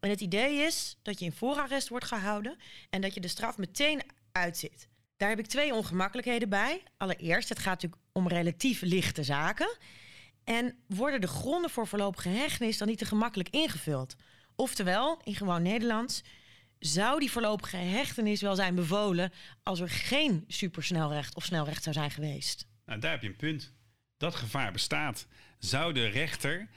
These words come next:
Speaker 2: zou die nou niet gemakkelijker die gronden invullen, net iets gemakkelijker invullen,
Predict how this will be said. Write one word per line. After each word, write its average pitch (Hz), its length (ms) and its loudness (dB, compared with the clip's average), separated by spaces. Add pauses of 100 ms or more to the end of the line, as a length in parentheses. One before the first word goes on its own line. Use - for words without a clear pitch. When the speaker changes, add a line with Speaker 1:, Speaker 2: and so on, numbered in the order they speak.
(120)
Speaker 2:
zou 117 180 -2
die 123 100 2
nou 110 160 2
niet 110 160 0
gemakkelijker 147 880 0
die 117 100 0
gronden 131 500 0
invullen, 131 680 2
net 180 160 0
iets 190 160 -4
gemakkelijker 147 460 -4
invullen, 127 440 0